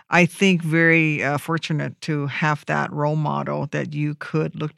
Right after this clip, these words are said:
to, someone who was very active in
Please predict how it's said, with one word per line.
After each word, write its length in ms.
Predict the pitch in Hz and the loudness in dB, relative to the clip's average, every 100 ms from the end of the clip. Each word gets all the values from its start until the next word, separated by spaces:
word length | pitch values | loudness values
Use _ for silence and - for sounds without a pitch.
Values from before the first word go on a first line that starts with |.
| - | -8
to, 240 | 151 147 | -6 -6
someone 440 | 143 151 151 147 147 | -4 -4 -2 -2 -4
who 360 | 143 151 151 170 | -4 -6 -6 -2
was 200 | 156 139 | -2 0
very 460 | 143 156 156 170 - | 0 4 4 4 2
active 600 | 143 147 - 160 143 - | 0 0 0 -2 -2 -4
in 640 | 156 147 143 143 143 - | -2 0 2 0 0 -4